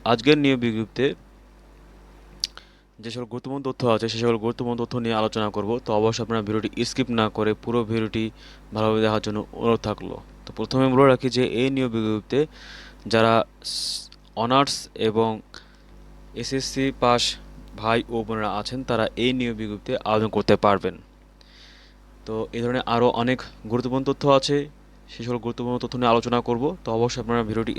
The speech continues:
স্কিপ না করে পুরো ভিডিওটি দেখলে বুঝতে সুবিধা হবে। তো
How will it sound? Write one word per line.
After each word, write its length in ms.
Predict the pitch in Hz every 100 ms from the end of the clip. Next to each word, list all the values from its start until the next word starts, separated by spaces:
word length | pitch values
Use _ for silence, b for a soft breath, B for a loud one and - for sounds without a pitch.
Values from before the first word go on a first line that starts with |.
| 113
স্কিপ 160 | 139 123
না 60 | 117 113
করে 160 | 120 123 B B B -
পুরো 140 | 123 127 127
ভিডিওটি 220 | 117 120 117
দেখলে 180 | 117 120 156
বুঝতে 200 | 117 - 117
সুবিধা 260 | 120 113 101 90
হবে। 180 | 82 76 - - - -
তো 80 | 120